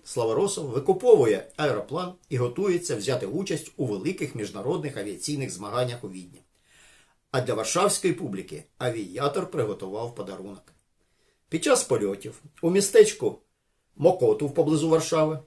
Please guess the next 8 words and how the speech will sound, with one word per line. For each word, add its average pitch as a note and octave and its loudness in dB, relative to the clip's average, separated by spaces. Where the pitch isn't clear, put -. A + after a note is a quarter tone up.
Семененко D#3+ 0
Славоросов B2 0
на B2+ -2
аероплані D#3 6
Блеріо G#2+ -2
став D#3+ 6
швидко C#3 0
знижуватись F#3+ 4